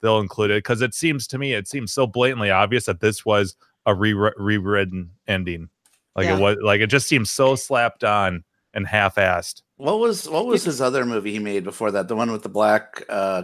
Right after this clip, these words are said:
Speaker 3: community where they
Speaker 1: Get
Speaker 2: Get
Speaker 1: Out.
Speaker 2: Out.
Speaker 3: Get Out. Did you see the alternate
Speaker 2: Yeah.
Speaker 3: ending that he filmed for that?
Speaker 2: No.
Speaker 3: 'Cause it's
Speaker 1: No.
Speaker 3: so crazy. So,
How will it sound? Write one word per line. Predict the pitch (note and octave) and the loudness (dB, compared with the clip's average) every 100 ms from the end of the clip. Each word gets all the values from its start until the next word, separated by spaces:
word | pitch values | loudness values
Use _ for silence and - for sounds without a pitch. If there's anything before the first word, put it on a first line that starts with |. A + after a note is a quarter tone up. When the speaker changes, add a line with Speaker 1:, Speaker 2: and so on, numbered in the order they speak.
| - | -6
Speaker 3:
community | A#2 A2 G#2 G#2 G#2 | -4 -2 0 0 0
where | G2 F#2 | 0 0
they | F#2 F2+ | 0 -2
Speaker 1:
Get | - | 0
Speaker 2:
Get | A#2 A2 | 2 6
Speaker 1:
Out. | A2+ | 6
Speaker 2:
Out. | A2 E2 - - - - | 6 0 -10 -12 -8 6
Speaker 3:
Get | D#3 | 8
Out. | D3 C3+ G#2 A2 | 10 10 8 4
Did | C3 | -2
you | D#3+ | -2
see | - A3+ | 0 2
the | F3+ B2+ | 2 2
alternate | B2+ B2+ D#3 C#3+ - | 2 2 0 0 -2
Speaker 2:
Yeah. | |
Speaker 3:
ending | A2 A#2 C3 C3+ | -4 0 0 2
that | B2+ | 2
he | C3+ | 0
filmed | - C3+ C3+ C3+ | 0 0 0 -2
for | - C3+ | -4 2
that? | C3 C3+ - _ _ _ F#3 | 2 2 -2 _ _ _ -6
Speaker 2:
No. | F#3 A#3 - | -4 -2 2
Speaker 3:
'Cause | |
it's | A#2+ - | 2 4
Speaker 1:
No. | G2+ A2+ G2+ F2 | 4 4 4 4
Speaker 3:
so | D#3+ D3+ C#3 B2+ G#2 | 6 8 8 8 6
crazy. | - A2+ A2+ A2+ G2+ F2+ | 2 0 2 -2 -4 -8
So, | - - C#3+ C#3 C#3 | -4 4 6 6 2